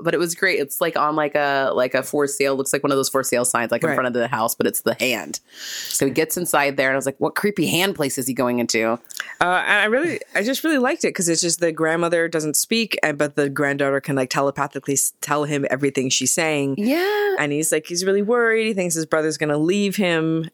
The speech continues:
Speaker 2: and they're like, "Don't worry about it. Don't, you know, your brother's not gonna take you. He's gonna take you wherever he goes."
Speaker 1: Yep.
Speaker 2: Um, but then wanna teach him a little, play a little game with him.
Speaker 1: And then
Speaker 2: Uh,
Speaker 1: have him put his hand in this little black box.
Speaker 2: And at first he's like, "It hurts, it hurts." And he's trying to get it out. They're like, "No, no, no.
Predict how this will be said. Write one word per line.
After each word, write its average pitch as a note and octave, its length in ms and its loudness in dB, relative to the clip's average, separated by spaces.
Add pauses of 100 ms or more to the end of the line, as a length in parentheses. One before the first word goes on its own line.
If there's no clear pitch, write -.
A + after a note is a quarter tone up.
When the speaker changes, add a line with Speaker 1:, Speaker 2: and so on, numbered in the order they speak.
Speaker 2:
and C#3 400 0
they're E3+ 140 0
like, E3 80 -4
"Don't F#3 140 2
worry F#3 120 0
about F3 240 0
it. E3 280 -2
Don't, D#3 300 0
you D3+ 80 -4
know, C3 200 0
your C#3 160 2
brother's E3 260 0
not D#3 120 -2
gonna D#3 160 -4
take C#3+ 280 -4
you. C#3+ 60 -14
He's C#3+ 100 -4
gonna D3+ 80 2
take D3 240 -4
you C#3 80 0
wherever C3+ 220 2
he C#3 100 2
goes." C3 400 0
Speaker 1:
Yep. B2+ 240 2 (500)
Speaker 2:
Um, B2 520 -2
but C#3 160 -2
then C#3 220 0
wanna C#3+ 160 0
teach - 260 -2
him C#3 100 2
a C3+ 40 2
little, C#3+ 280 2
play G#3 140 0
a G#3+ 60 0
little G#3 160 0
game C3+ 500 0 (160)
with D3+ 160 0
him. A#2 320 0 (280)
Speaker 1:
And C#3+ 100 2
then C#3 80 2
Speaker 2:
Uh, B2 80 0
Speaker 1:
have D#3+ 200 0
him F3+ 80 -2
put F3 140 -2
his D3 120 0
hand F#3 320 0
in D#3+ 100 2
this C3+ 200 -2
little D#3+ 180 2
black F3+ 320 0
box. - 600 -4
Speaker 2:
And D3+ 140 0
at C3+ 80 -4
first D#3 160 0
he's D3 80 -2
like, D3+ 140 0
"It E3+ 60 0
hurts, C4+ 280 0
it B3 80 0
hurts." D4 240 0
And G3 60 -2
he's E3 80 -2
trying D3+ 180 0
to D3+ 60 -2
get C#3 120 0
it C#3 60 0
out. C#3+ 160 0
They're C3+ 80 -4
like, C3 120 -4
"No, D3+ 120 0
no, F3+ 80 0
no. D#3+ 260 -2